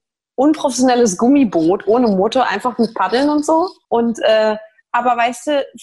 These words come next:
von dem Boot aus sieht ja das Ufer überall gleich aus. Egal, ob du jetzt auf einer Yacht bist oder auf so einem kleinen Gummiboot. <laughs> Das ist ja immer schön.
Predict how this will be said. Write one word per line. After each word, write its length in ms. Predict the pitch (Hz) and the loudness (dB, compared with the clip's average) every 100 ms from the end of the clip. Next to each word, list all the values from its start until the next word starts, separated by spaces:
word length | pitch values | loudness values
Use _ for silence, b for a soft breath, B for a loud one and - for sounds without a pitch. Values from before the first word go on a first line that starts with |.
| - | -4
von 320 | 254 285 277 | -2 0 -2
dem 200 | 254 214 | -2 0
Boot 240 | 247 285 | -2 -2
aus 240 | - 196 208 | 0 -2 -2
sieht 220 | 233 214 | -8 -2
ja 160 | 226 202 | 0 0
das 200 | 208 - | -4 -6
Ufer 300 | 226 - 247 | -8 -4 -2
überall 480 | 247 240 226 214 | -2 -2 0 -2
gleich 340 | 202 202 214 - | 0 -2 -2 -2
aus. 200 | 180 - | -2 -2
Egal, 260 | 185 196 214 | -2 0 0
ob 80 | 214 | -2
du 80 | 233 | -2
jetzt 160 | 220 220 | -2 -2
auf 120 | 208 | -4
einer 120 | 208 | -4
Yacht 240 | 185 196 - | -4 -6 -8
bist 220 | 269 - | -12 -8
oder 160 | 247 220 | -6 -4
auf 80 | 196 | -4
so 140 | - | -4
einem 80 | 208 | -4
kleinen 220 | 214 196 | -4 -4
Gummiboot. 520 | 175 220 262 302 349 349 _ _ _ | -4 -2 0 0 -2 -4 _ _ _
<laughs> 340 | - - 190 180 | -14 -8 -6 -2
Das 220 | 226 - | -2 -2
ist 140 | 247 | -4
ja 80 | 254 | -2
immer 240 | 240 262 - | 0 0 0
schön. 440 | - 208 214 320 | 0 0 2 0